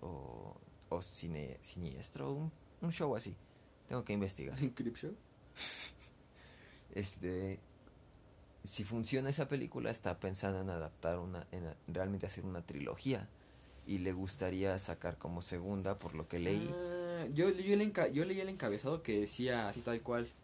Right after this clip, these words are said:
Speaker 2: que esa era la primera de una trilogía, no que si funcionaba, sino que no, que, que van a sacar tres, güey.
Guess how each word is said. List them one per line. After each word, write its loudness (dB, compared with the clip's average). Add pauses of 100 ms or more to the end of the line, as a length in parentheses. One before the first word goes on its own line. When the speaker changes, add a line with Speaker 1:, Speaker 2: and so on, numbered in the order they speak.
(240)
Speaker 2:
que 8
esa 2
era 4
la 0
primera 0
de 2
una 0
trilogía, -2
no 2
que 2
si 0
funcionaba, -2
sino -6 (120)
que -4
no, -4
que, -12
que -4
van 0
a -2
sacar -4
tres, -8
güey. -10